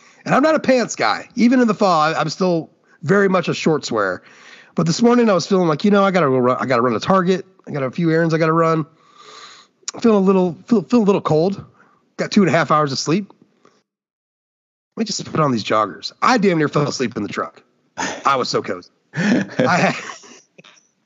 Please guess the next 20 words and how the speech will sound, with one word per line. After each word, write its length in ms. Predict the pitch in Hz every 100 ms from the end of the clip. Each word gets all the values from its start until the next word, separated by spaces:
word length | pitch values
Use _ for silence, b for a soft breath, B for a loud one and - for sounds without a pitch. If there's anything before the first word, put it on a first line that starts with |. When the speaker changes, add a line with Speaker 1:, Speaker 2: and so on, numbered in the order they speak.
| -
Speaker 1:
I, 420 | 180 - 262 170 B B B B
I 100 | 196
had, 320 | 196 196 160
had 400 | - 214 156 143
that 200 | 202 240
on, 240 | 220 214
and 80 | 196
I 120 | 170
had, 240 | 160 160 151
uh, 220 | 139 135 - b b b _ _ - 208 190 -
I 240 | 156 160
was, 220 | 196 151
I, 160 | - - - _ -
I, 200 | 151 151 143 147
I 80 | 165
looked 280 | 196 262
like 140 | 190 165
a 60 |
goddamn, 680 | 151 156 156 147 147 135 120 - b b b b -
uh, 420 | 147 135 120